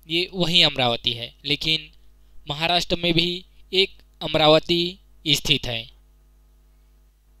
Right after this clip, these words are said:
सातवाहन काल से अनेक साक्ष्य जो है छत्तीसगढ़ में प्राप्त हुए हैं। उन साक्ष्य को जो है इसमें देखेंगे।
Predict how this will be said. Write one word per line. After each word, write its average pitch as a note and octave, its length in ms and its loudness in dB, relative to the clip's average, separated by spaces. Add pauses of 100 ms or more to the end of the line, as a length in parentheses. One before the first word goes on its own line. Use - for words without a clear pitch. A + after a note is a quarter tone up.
(1400)
सातवाहन G3+ 680 -2 (420)
काल F3 260 0
से F#3 240 -2 (540)
अनेक F#3 280 -2
साक्ष्य F3+ 360 0
जो F3 140 2
है F3 220 2
छत्तीसगढ़ F3+ 480 -2
में F3+ 120 0
प्राप्त D#3 320 2
हुए C3 260 4
हैं। A2+ 220 -10 (560)
उन D#3 340 0 (720)
साक्ष्य - 440 -2
को D#3+ 120 0
जो D3+ 140 2
है D#3 180 0
इसमें D#3 260 -4
देखेंगे। F3+ 580 -2